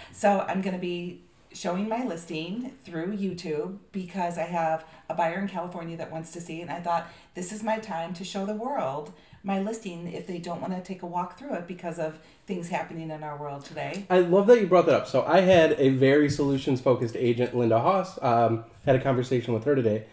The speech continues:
Speaker 2: And she was like, "You know, I have to cancel my open houses. It just seems like the right thing to do. But what I'd like to do instead is video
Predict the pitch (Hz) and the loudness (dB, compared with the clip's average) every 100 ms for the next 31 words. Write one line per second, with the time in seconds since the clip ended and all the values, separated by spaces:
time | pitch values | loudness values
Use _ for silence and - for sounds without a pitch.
0 | _ _ _ - 117 123 120 143 127 123 | _ _ _ -6 0 2 2 4 4 4
1 | 120 123 - 120 110 113 110 113 113 104 | 0 -4 -4 -2 0 0 0 -2 -4 -4
2 | 110 113 214 240 233 180 123 113 - 110 | -2 0 0 0 -2 -4 -4 -8 -4 -2
3 | 104 110 104 113 107 107 151 123 - - | -2 -2 -4 -6 -6 -2 0 0 -4 -16
4 | _ _ _ _ _ 208 208 208 139 135 | _ _ _ _ _ 8 8 8 8 8
5 | 135 220 240 233 175 147 135 127 - 185 | 10 10 10 6 4 6 6 4 4 6
6 | 120 - - - _ _ 143 123 127 143 | 4 0 -14 -20 _ _ 0 4 6 8
7 | 147 139 135 | 8 8 6